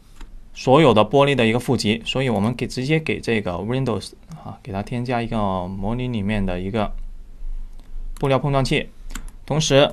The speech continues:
我们在这边啊，这个金属边框啊，也是要选中它。那么选中它就是当前这个，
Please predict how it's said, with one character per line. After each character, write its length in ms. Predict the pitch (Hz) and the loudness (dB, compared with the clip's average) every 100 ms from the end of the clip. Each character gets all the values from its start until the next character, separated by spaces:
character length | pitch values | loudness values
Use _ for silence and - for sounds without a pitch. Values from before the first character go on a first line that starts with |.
| - | -2
我 140 | 110 | -2
们 220 | 98 98 | 0 0
在 180 | 113 131 | 2 0
这 140 | 113 127 | 0 0
边 160 | 131 | 2
啊， 140 | 113 95 | 2 2
这 180 | 135 | 0
个 300 | 117 98 87 - | 2 0 0 -4
金 180 | 151 151 | 0 0
属 140 | 143 | 0
边 200 | 117 143 | 0 0
框 240 | 156 143 | 4 4
啊， 120 | 131 - | 4 0
也 120 | 98 | -4
是 140 | 92 127 | -2 0
要 80 | |
选 180 | 110 101 | 0 -2
中 140 | 101 110 | -2 0
它。 220 | 110 107 | 0 -2
那 80 | 120 | -4
么 60 | |
选 120 | 110 107 | -4 -4
中 140 | 120 | -4
它 160 | 120 120 | -4 -4
就 140 | 131 | -4
是 160 | 120 113 | -6 -4
当 180 | 123 | -2
前 180 | 127 110 | -2 -2
这 140 | 117 113 | 0 -2
个， 160 | - | -2